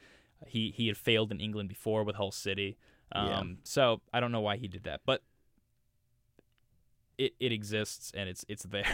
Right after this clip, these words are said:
Speaker 2: It's, no, it's, it's a shame,
Speaker 1: <laughs>
Speaker 2: yeah.
Speaker 1: I don't remember how we started talking about this, but,
Speaker 2: <laughs>
Speaker 1: but yeah, I just wanted to, I wanted to say that 'cause I thought it was an interesting quote.
Speaker 2: Who stood out to you in other, any other the, any other of the major European leagues over the first
Speaker 1: Um,
Speaker 2: two months of the season?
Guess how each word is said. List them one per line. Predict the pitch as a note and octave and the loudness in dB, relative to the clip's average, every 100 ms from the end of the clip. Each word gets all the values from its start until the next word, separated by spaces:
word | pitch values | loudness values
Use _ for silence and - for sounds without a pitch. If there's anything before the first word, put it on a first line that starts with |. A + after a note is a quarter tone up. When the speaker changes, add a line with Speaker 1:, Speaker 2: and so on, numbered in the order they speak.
| - | 4
Speaker 2:
It's, | D#3 C3 | 4 6
no, | C3 B2+ | 10 10
it's, | A#2+ D3+ | 10 10
it's | D3+ D#3 | 12 12
a | |
shame, | E3+ F#3 F3+ | 12 12 12
Speaker 1:
<laughs> | D#3+ | 8
Speaker 2:
yeah. | C3 - D3 | 4 0 8
Speaker 1:
I | D#3 | 10
don't | F3+ | 10
remember | E3+ D#3 | 10 8
how | |
we | D3 | 6
started | - C#3 A#2+ | 4 2 4
talking | B2+ A2+ | 2 2
about | G2 G2 | 0 4
this, | G2 E3 B3 - A#3+ | 10 12 12 12 12
but, | A#3+ - - | 12 12 2
Speaker 2:
<laughs> | - | -4
Speaker 1:
but | A#2 A2 - | 4 4 4
yeah, | A#2+ G#2 | 4 4
I | |
just | G#2+ | 0
wanted | A2 G2+ | -2 0
to, | G2+ | 0
I | G#2 | 0
wanted | G#2 | -2
to | G2 | -4
say | - F#2 | -4 -4
that | G2 | -4
'cause | G#2+ | -4
I | G#2 | -2
thought | A2+ | -2
it | |
was | G#2 | -2
an | G2+ | -4
interesting | G2+ F#2 | -8 -8
quote. | F#2+ F#2 - F3 | -6 -8 2 6
Speaker 2:
Who | C4 | 8
stood | D#4+ - A3 | 8 6 8
out | F3+ - | 8 8
to | D3 | 6
you | C3+ | 8
in | B2+ | 8
other, | B2+ A#2 - | 8 6 4
any | C3 B2+ | 4 6
other | A#2+ A#2+ | 6 4
the, | G#2+ - - - | 2 -2 -4 0
any | C#3+ D3 | 4 6
other | B2 B2 A2+ G#2 | 6 4 4 0
of | A2 G2+ | -2 -2
the | G#2+ G#2 | -2 0
major | G#2 G2+ G#2+ | 0 0 -2
European | G2+ F#2 F#2 F2+ F2 C2+ | -2 -2 -2 -2 -2 -6
leagues | G1+ - - - - - - - - | -8 -6 -6 -6 -14 -20 -20 -10 0
over | C3 | 4
the | D3+ | 6
first | E3 E3+ | 10 10
Speaker 1:
Um, | E3 | 10
Speaker 2:
two | A2+ | 6
months | G#2+ G2+ | 4 0
of | |
the | G2 | -4
season? | - D#2+ E2 | -2 -4 -4